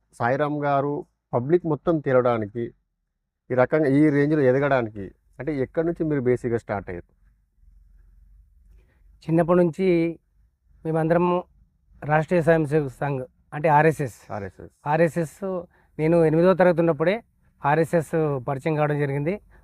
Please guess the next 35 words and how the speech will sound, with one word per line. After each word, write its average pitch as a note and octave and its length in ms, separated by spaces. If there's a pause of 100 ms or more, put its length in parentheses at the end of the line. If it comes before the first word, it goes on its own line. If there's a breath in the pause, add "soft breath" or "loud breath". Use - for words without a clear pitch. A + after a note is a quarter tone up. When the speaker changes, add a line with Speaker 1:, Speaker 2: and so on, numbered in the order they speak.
(140)
Speaker 2:
పంతొమ్మిది D#3 340
వందల D3+ 100
తొంభైలో. D3+ 460 (560 soft breath)
ఆరు D#3+ 220
నుంచి E3 240
ఆర్ఎస్ఎస్లో E3 800 (400 soft breath)
ఘట్నాయక్ F3 420
అని F3+ 140
చెప్పేసి E3+ 480
ఒక C#3+ 480
బాధ్యత D#3+ 320
ఉంటుందన్నమాట. C3+ 340
అంటే G3+ 340
Speaker 1:
అవును. F#2 280
Speaker 2:
ఉదయం F#3 260
ఐదు F3+ 140
గంటలకు F3+ 220
లేచి E3+ 460 (440)
ఆ E3 220
శాఖకు F#3+ 420
వచ్చే G3 540 (220)
కార్యకర్తలు F#3 420
ఎంతమంది F3+ 320
ఉన్నో G#3 180
వాళ్ళని G3 280
నిద్ర F#3+ 260
లేపాలి, D3 420 (320 soft breath)
లేపి F#3 180
Speaker 1:
Hmm. G#3 100
Speaker 2:
వాళ్ళని G3 200
శాఖకు F3+ 280
తీసుకురావాలి. D#3 520 (300)
అట్లా E3+ 180
స్టార్ట్ F3+ 280
అయింది. A#2 220